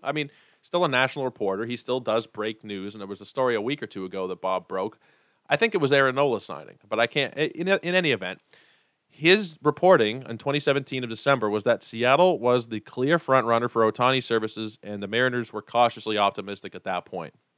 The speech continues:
So, uh, this is all to say that we don't really know what the hell is going on inside of Ohtani's mind, what his camp is thinking. Everybody has said the Dodgers forever, and it does make sense. I've been one of those people saying the Dodgers forever. He has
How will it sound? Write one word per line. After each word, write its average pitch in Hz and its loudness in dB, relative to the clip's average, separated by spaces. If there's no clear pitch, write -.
So, 160 2
uh, 139 -8
this 170 -2
is 175 -6
all 214 4
to - -8
say 180 2
that 139 4
we 202 -4
don't 233 -2
really 151 0
know 131 6
what 110 -2
the 110 0
hell 123 0
is 110 -10
going 113 -6
on 107 0
inside 127 0
of 120 -4
Ohtani's 113 -4
mind, 117 0
what 110 -4
his 107 -8
camp 139 -4
is 117 -10
thinking. 123 -6
Everybody 131 4
has 117 -4
said 113 -2
the 110 -10
Dodgers 120 0
forever, 110 0
and 123 -6
it 120 -6
does 139 2
make 127 -4
sense. 104 -4
I've 120 2
been 127 -4
one 123 0
of 123 0
those 120 2
people 120 -6
saying 113 -2
the 110 -2
Dodgers 107 2
forever. 110 -2
He 107 -12
has 101 -8